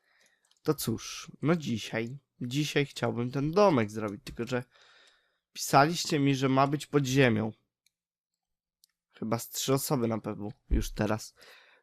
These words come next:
No, więc ja n-, nie wiem do końca, czy ma być pod ziemią. Mówiliście, że mogę na drzewie którymś sobie zrobić, e, jakąś, jakiś taras widokowy. To chyba tamto weźmiemy na taras, albo to,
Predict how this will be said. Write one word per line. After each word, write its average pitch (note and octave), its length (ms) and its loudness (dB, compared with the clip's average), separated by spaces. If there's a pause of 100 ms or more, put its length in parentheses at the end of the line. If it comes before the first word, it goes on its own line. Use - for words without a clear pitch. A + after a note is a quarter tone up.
No, C3+ 340 6
więc C#3 380 6
ja F#3 380 8
n-, D#3 280 0
nie D3 160 2
wiem A2+ 180 0
do G#2+ 100 0
końca, A2 340 -2
czy - 140 -6
ma D#3 120 4
być D3 220 -2
pod B2 160 -2
ziemią. D3 500 2 (500)
Mówiliście, C#3+ 480 4
że C3 120 4
mogę C#3 260 4
na B2+ 140 4
drzewie B2+ 380 2
którymś B2+ 360 -2
sobie B2+ 200 2
zrobić, A#2+ 580 0
e, A#2 300 2
jakąś, A#2 640 -4 (840)
jakiś - 260 -12
taras B2 340 8
widokowy. A2 720 -2
To B2 100 -8
chyba B2 240 0
tamto A2+ 400 0
weźmiemy A2 460 -6
na G#2 120 -6
taras, G#2 360 -6
albo A2 200 -6 (120)
to, A#2+ 300 -2